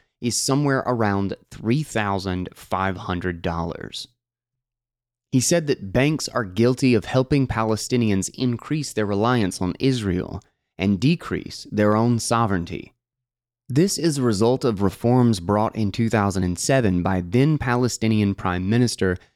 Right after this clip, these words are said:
Salam Fayyad, which Abu Edad said prioritized consumerism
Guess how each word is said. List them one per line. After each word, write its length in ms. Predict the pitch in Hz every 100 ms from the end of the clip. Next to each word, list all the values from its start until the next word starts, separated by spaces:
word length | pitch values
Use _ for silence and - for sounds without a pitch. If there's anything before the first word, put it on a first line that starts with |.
| -
Salam 480 | - 113 107 104 101
Fayyad, 640 | 95 92 95 82 - - _ _ _
which 180 | - 110
Abu 400 | 113 117 117 107
Edad 380 | 101 113 110 101
said 380 | - 104 98 - _ _ _
prioritized 920 | - 110 117 151 156 135 127 120 110 -
consumerism 1120 | 113 104 - 156 156 113 95 87 90 87